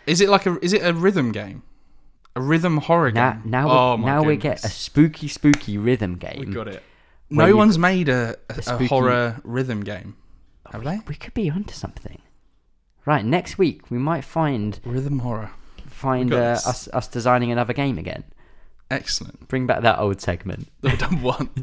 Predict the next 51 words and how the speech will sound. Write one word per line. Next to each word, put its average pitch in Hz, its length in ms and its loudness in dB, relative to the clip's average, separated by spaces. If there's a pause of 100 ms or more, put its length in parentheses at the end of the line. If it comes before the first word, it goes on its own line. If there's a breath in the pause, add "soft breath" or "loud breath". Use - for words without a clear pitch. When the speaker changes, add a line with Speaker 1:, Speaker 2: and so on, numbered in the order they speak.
(100)
Speaker 2:
Dude, 135 340 2
I - 180 0
think 269 120 2
we 294 80 2
did 190 120 6
it 139 120 2
twice, 101 380 -2 (100)
maybe 104 280 -2
once. 101 200 -10
Speaker 1:
No, 143 160 -4
we 107 80 -6
did - 140 -12
it - 60 -12
once. - 200 -12
Speaker 2:
We 131 60 -6
did 117 140 2
it 90 60 -2
once. 85 300 -8 (560 loud breath)
Okay, 151 300 10
right. 117 320 4
Well, 127 400 6 (680)
thank 151 220 4
you 135 60 2
very 120 140 6
much 95 180 -2
for - 80 -6
that. 69 160 -4
It 78 40 -8
was, 92 160 -10
it - 120 -12
was 101 140 -8
good - 180 -4
fun, 85 240 -8
and - 120 -10
I've 92 160 -6
learned 104 300 0
a 90 60 -8
lot 92 480 -6
about - 140 -6
Speaker 1:
Good. 131 160 -2 (180)
Speaker 2:
horror 87 280 -12
games 143 200 -16
Speaker 1:
I'm 160 80 0
glad. 95 320 -4
Speaker 2:
on 92 140 -6
this, - 260 -8
uh, 107 120 -4
most - 480 -8
spookiest 107 560 -12
of - 140 -20
days. - 460 -20